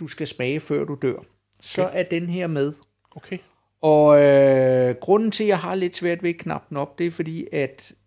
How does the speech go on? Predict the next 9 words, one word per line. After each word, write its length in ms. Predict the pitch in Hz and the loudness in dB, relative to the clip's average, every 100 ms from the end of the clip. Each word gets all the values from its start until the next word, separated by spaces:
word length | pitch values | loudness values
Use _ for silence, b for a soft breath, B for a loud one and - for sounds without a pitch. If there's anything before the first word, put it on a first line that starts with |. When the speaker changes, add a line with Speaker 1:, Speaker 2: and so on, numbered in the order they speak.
| _ _ _ _ _ - | _ _ _ _ _ -6
Speaker 1:
jeg, 400 | 143 156 156 143 131 123 120 117 - - | -4 -2 0 2 0 0 -2 -2 -4 -6
øh, 60 | |
jeg 200 | 139 139 | -8 -8
købte, 360 | - 165 _ 170 | -10 -10 _ -8
øh, 720 | 151 139 131 127 127 104 - - 131 | -6 -6 -6 -8 -8 -10 -12 -14 -10
ret 180 | 165 - | -10 -8
mange 340 | 156 160 160 | -8 -8 -8
af 100 | 135 | -8
dem. 140 | 185 | -8